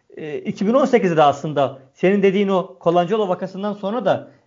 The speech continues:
görüşmeyi istedikleri insanlardan biri Daryl Morey'di ama o zaman gerçekleşmemişti. Daryl Morey'nin o zaman Houston'la, e, hani kontratı vardı. Dolayısıyla o zaman gerçekleşmemişti ama şimdi hemen, e, bu durumda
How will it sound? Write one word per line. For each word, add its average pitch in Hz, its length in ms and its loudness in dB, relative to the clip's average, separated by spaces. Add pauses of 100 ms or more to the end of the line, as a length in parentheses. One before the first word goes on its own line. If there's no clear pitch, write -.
görüşmeyi 175 500 -4
istedikleri 190 480 -4
insanlardan 175 600 -2
biri 208 160 -4
Daryl 208 200 2
Morey'di 180 300 -4
ama 226 180 -2
o 208 80 -2
zaman 185 280 -2
gerçekleşmemişti. 175 640 -6
Daryl 151 140 -2
Morey'nin 160 380 -4 (280)
o 175 100 0
zaman 160 220 -4
Houston'la, 165 720 -6
e, 143 100 -14 (460)
hani 156 200 -8
kontratı 170 420 -2
vardı. 135 420 0 (580)
Dolayısıyla 165 720 0
o 185 120 2
zaman 185 220 0
gerçekleşmemişti 180 600 -2
ama 196 160 0
şimdi 185 260 0
hemen, 180 320 2 (380)
e, 151 360 -6
bu 190 180 2
durumda 165 500 0